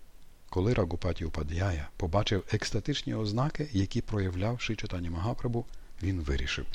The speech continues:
що Господь не звичайна жива істота, а сам Кришна. Сто один.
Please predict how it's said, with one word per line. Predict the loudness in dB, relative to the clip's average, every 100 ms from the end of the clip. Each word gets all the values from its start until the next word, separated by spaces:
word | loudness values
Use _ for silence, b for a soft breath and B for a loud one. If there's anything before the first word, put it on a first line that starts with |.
| B B B
що | 0
Господь | 0 2 2 0 -2 -10 -6
не | 0 0
звичайна | 0 0 2 2 0
жива | 0 0 0
істота, | 0 0 0 0 -2
а | -2 -2 -4 2
сам | 4 4 0
Кришна. | -6 -6 -10 -12 -14 -14 -16 -16 -20 -20 -20 -20 -20 -20 -16 -14 -10
Сто | -8 -4 -4
один. | -4